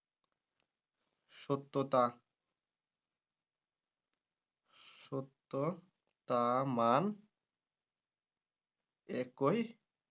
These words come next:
রূপ। ঠিক আছে,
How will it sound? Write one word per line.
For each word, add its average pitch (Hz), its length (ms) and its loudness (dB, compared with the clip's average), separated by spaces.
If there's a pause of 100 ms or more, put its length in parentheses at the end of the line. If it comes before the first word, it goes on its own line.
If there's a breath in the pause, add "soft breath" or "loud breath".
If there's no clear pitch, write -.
(1120)
রূপ। 110 260 -6 (2500)
ঠিক 240 100 0
আছে, 285 160 2